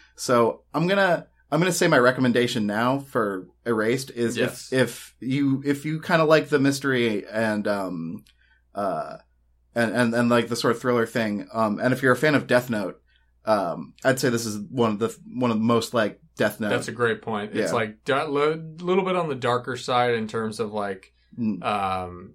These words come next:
Speaker 2: atmosphere
Speaker 1: Yeah.
Speaker 2: and, like, there weren't a lot of bright colors,
Speaker 1: No.
Speaker 2: um, ex-, except for, like, maybe the one, the parking lot again.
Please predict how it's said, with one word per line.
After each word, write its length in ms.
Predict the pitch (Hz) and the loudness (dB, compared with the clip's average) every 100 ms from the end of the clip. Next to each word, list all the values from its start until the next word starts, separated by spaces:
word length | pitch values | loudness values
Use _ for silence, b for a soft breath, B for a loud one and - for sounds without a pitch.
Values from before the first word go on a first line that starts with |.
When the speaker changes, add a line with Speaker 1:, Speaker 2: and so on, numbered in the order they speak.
| - | 0
Speaker 2:
atmosphere 920 | 110 - 113 - - 113 110 107 107 | 0 0 -10 -12 -8 -4 -2 0 0
Speaker 1:
Yeah. 120 | 113 110 | -2 -2
Speaker 2:
and, 200 | 107 98 | -4 -6
like, 280 | 95 92 143 | -6 -8 -8
there 160 | 127 120 | -2 0
weren't 220 | 123 120 | 2 0
a 60 | |
lot 280 | 107 107 110 | 0 0 0
of 120 | 110 | -2
bright 260 | 107 107 107 | -4 -4 -4
colors, 720 | - 107 107 107 104 - - - | -6 -4 -2 -2 -4 -8 -12 -4
Speaker 1:
No. 160 | 120 117 120 107 | 2 4 4 2
Speaker 2:
um, 240 | 95 95 | -4 -10
ex-, 240 | - - - - - _ _ _ | -14 -16 -14 -16 -18 _ _ _
except 180 | - 131 127 | -14 -10 -8
for, 60 | |
like, 180 | 98 95 | -8 -12
maybe 240 | - 92 95 | -12 -12 -10
the 100 | 92 | -12
one, 380 | 92 90 92 92 | -10 -10 -12 -14
the 80 | - | -12
parking 280 | 104 92 92 | -10 -10 -8
lot 180 | 87 | -8
again. 300 | 90 90 87 | -10 -12 -14